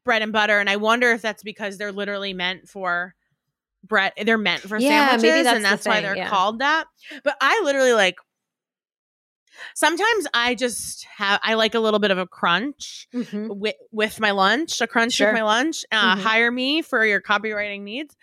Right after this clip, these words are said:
Speaker 2: Yeah.
Speaker 1: Um, and I will just, like, spoon big, like, a big, like, pile of pickles on the side of my plate.
Speaker 2: Love it.
Speaker 1: Um, and I've been into re-, bread and butter lately. I always order extra pickles on the side of everything I order.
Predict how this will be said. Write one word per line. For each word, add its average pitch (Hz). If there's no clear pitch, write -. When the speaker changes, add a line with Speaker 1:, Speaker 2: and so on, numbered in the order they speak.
Speaker 2:
Yeah. 208
Speaker 1:
Um, 214
and 240
I 226
will 277
just, 285
like, 277
spoon 240
big, 247
like, 220
a 202
big, 220
like, 190
pile 180
of 170
pickles 180
on 175
the 170
side 180
of 175
my 170
plate. 185
Speaker 2:
Love 170
it. 180
Speaker 1:
Um, 175
and 196
I've 185
been 196
into 196
re-, 202
bread 190
and 190
butter 202
lately. 175
I 254
always 240
order 214
extra 202
pickles 190
on 185
the 175
side 175
of 165
everything 202
I 196
order. 190